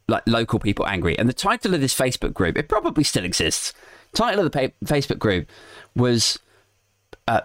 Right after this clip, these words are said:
pictures of angry people in local newspapers, because that's the thing that they do, isn't it? Like, someone will write into the newspaper and say,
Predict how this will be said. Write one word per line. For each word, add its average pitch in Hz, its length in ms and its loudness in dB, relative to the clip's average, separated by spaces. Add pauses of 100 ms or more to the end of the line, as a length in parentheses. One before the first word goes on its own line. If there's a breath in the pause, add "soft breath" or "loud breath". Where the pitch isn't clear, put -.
pictures 160 380 0
of 139 160 0
angry 127 340 2
people 117 360 0
in 101 120 4
local 101 280 2
newspapers, 95 500 0
because 196 300 0
that's 262 240 -2
the 214 120 0
thing 185 260 2
that 160 80 2
they 135 120 0
do, 123 280 0
isn't 120 180 2
it? 85 80 0
Like, 139 160 0
someone 294 300 2
will 196 140 2
write 143 260 4
into 127 260 0
the 110 120 2
newspaper 107 500 0
and 101 100 2
say, 101 300 0